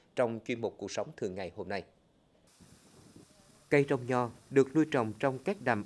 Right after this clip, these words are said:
ao hồ nước mặn ven biển, có hình dạng giống chùm quả nho nên được gọi là nho biển. Rong nho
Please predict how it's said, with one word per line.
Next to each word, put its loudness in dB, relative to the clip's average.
ao -2
hồ -2
nước -4
mặn -2
ven -2
biển, 2
có 2
hình 0
dạng 0
giống -2
chùm 2
quả -4
nho 0
nên 0
được -2
gọi 2
là -2
nho -2
biển. -2
Rong 0
nho 0